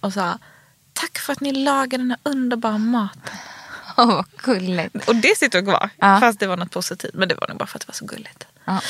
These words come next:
Speaker 1: Nej, men annars, det är, det är väldigt intressant tycker jag hur en negativ kommentar,
Speaker 2: Mm.
Speaker 1: det är som att den liksom, den landar ju inte i huvudet. Den sätter ju sig i hela kroppen och typ
Speaker 2: Mm.
Speaker 1: in i benmärgen och skelettet och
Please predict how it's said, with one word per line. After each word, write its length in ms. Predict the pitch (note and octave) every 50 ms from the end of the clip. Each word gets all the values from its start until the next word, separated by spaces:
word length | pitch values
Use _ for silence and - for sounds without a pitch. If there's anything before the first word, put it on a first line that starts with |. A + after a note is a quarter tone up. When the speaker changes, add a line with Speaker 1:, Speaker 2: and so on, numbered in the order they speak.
| - - -
Speaker 1:
Nej, 120 | - B3 C4+
men 140 | C4+ B3
annars, 260 | A3+ B3 B3 A#3 A#3 - A3+
det 180 | A3 A#3+ - G3+
är, 200 | A#3+ A#3+ A#3 - - -
det 100 | A3 A#3+
är 120 | B3 B3
väldigt 260 | A3+ A#3+ A#3 A#3 C4+ D4+
intressant 500 | D4 C4 A#3 G#3+ - - C#4 A#3 G#3+ -
tycker 220 | G#3+ G#3 - G3+
jag 120 | G3 F#3+ F#3+
hur 460 | F#3+ G#3 A3 G#3 F#3+ F#3 F#3 F#3 F#3 -
en 300 | - F#3+ F#3 F#3 F#3 F#3
negativ 520 | - G#3 A3 G#3+ G#3 G3+ A3+ A#3 - D#4 D4+
kommentar, 600 | - - C#4+ C#4 C#4 B3+ - F#3+ - - B3 D4+ D4+ _ _ - -
Speaker 2:
Mm. 220 | G#3 A3+ A#3+ D4 - - - - - _ _ -
Speaker 1:
det 160 | G#3 G3+ A3
är 80 | A3+
som 200 | A#3 - C#4 C4+
att 180 | C4+ B3 - -
den 260 | - - - G#3 G3
liksom, 440 | G3 G3 G3 - - G3+ G3 G3 - - - - G3+ - _ _ _ _ -
den 340 | G#3 G3+ G#3 G#3+ G#3 G3+
landar 400 | G3+ A#3 C4+ C4 B3 B3 A3+ A3+
ju 120 | G#3 G3+ G3+
inte 300 | G3 F#3+ D3+ - - F3+
i 80 | F3+ F#3
huvudet. 600 | E3+ F3+ A3 A3 G#3 F#3 F3+ F#3+ C#4 C#4 - - -
Den 300 | - - F#3 G3+ G3 G#3
sätter 380 | G#3+ - - A#3 - _ - F#3
ju 60 | F#3
sig 160 | - - F#2
i 80 | - G3
hela 280 | F3+ F3+ F3+ F3 E3+ E3+
kroppen 560 | - - B3+ - - _ _ - - - -
och 100 | - -
typ 120 | - F3+
Speaker 2:
Mm. 160 | G3 G3 G3+ F#3+ - _ _ - - - - _ _ -
Speaker 1:
in 220 | - G3+ F#3 E3+
i 80 | F3+ F#3
benmärgen 840 | F3 F3+ G3+ G3 F#3 F3 F3 F3 F#3+ A#3+ A#3+ G#3 F3+ F3 F3 F3 F3+
och 80 | F3 - -
skelettet 540 | F#3+ G3+ A3+ A#3+ - - _ - - - -
och 220 | - F#3 - -